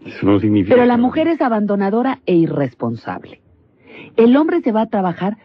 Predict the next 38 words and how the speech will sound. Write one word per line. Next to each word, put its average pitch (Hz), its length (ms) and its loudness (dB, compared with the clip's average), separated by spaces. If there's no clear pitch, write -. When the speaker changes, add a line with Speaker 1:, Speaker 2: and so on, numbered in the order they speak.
Speaker 2:
porque 165 300 -2
le 139 100 2
gusta, 143 360 -4
porque 156 240 -4
es 135 100 -8
una 165 140 2
persona 135 400 -2
muy 123 140 0
importante, 117 880 -4
porque 156 280 0
es 160 140 -4
el 131 160 -2
que 120 140 -4
trae 139 240 0
el 131 80 -2
sustento 123 580 -4
al 110 140 -4
hogar. 131 300 -2
Y 208 140 4
la 175 160 4
mujer 170 300 -2
se 175 120 -2
va 147 120 0
a - 20 -4
trabajar, 135 520 -2
pues, 156 180 2
porque 156 360 -2
quiere. - 380 -4
Fíjense 302 400 4
cómo 233 240 2
el 202 120 2
mismo, 202 480 0
la 170 140 2
palabra 180 440 0
trabajo, 170 720 -2
hombre 254 380 4
trabajador, 165 760 0
tiene 180 360 2